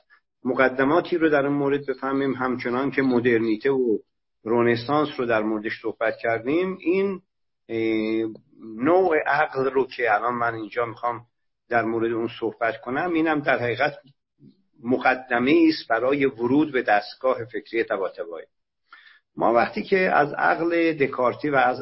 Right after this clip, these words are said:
عقل کانتی صحبت می‌کنیم، خب این در حقیقت اون چیزی که در عرف یا، م، به اصطلاح مباحث عقل در فلسفه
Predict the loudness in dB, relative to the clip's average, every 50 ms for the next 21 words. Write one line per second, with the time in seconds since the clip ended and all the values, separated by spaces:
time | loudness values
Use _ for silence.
0 | -4 -2 -2 -2 -2 -4 -6 -6 -4 -4 -4 -4 -4 -4 -6 -6 -4 -4 -4 -2
1 | -2 -2 -4 -4 -10 -10 -6 -4 -4 -2 -2 -4 -6 -8 -14 _ _ _ _ _
2 | _ _ _ -4 -2 0 0 2 0 0 2 0 0 0 0 -2 -2 -2 0 -2
3 | -2 -2 0 -2 -2 -2 -2 -4 -6 -6 -4 -6 -6 -6 -4 -2 0 2 2 4
4 | 2 0 -2 -4 _ _ _ _ _ _ _ _ _ _ 0 2 2 2 2 0
5 | 0 2 4 4 4 2 0 -2 2 4 4 6 6 4 2 0 -4 -10 _ _
6 | _ _ -10 -6 -4 -2 0 0 -2 -2 -4 -6 -10 -8 -6 -6 -4 -4 -4 -4
7 | -4 -4 -4 -4 -4 -4 -4 -4 -4 -4 -2 0 -2 -2 -2 -4 -6 -2 0 0
8 | 2 4 4 2 4 2 0 0 0 0 0 2 2 2 0 -2 -4 _ _ _
9 | _ _ _ _ _ _ -6 -2 2 2 2 2 2 0 0 2 0 -2 -4 -8
10 | _ _ _ _ _ _ _ 0 0 0 0 0 -4 0 0 2 2 0 -2 -4
11 | -2 -2 -2 0 2 2 2 2 2 0 -2 -6